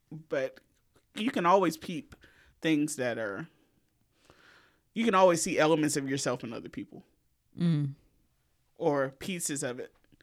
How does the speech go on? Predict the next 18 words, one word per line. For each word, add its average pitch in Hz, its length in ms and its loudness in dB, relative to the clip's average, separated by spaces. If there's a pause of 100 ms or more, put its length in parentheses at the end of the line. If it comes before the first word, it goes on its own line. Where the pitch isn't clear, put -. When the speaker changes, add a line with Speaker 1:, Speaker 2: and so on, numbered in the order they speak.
(160)
Speaker 1:
It's 165 120 0
just 190 160 4
like 139 160 4
when 135 160 -2
I 143 160 2
see 147 200 -2
people 151 340 -6
on, 135 320 -2
like, 127 260 -10 (580)
Twitter, 156 520 0 (1000)
clearly 156 440 2
depressed 117 480 -8
as 101 120 -10
fuck. 104 240 -10 (360)
I'm 180 220 2
Speaker 2:
Mm. - 20 2
Speaker 1:
like, 120 200 0 (320)
"Yeah, 180 280 -2